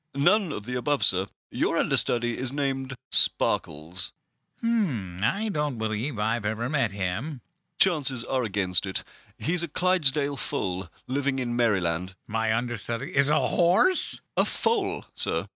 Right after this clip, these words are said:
Speaker 2: I'm not sure how I feel about that.
Speaker 1: Sparkles is a very strong, very masculine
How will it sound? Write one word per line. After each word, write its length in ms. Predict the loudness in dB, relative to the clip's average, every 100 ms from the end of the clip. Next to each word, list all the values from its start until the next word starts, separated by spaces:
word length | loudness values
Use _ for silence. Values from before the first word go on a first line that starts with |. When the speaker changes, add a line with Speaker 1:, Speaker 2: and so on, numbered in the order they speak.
| _ -2
Speaker 2:
I'm 300 | 0 2 2
not 260 | 2 2 0
sure 280 | -2 2 2
how 180 | 4 4
I 180 | 2
feel 420 | 0 0 2 2 0
about 300 | 0 0 0
that. 440 | 0 0 0 0
Speaker 1:
Sparkles 520 | 2 2 0 0 -2 -2
is 240 | -2 0 0
a 100 | 0
very 320 | 0 0 2
strong, 540 | 2 2 0 0 0
very 380 | -2 0 0 -2 -6 _ _
masculine 840 | -2 0 2 2 0 -2 -2 -4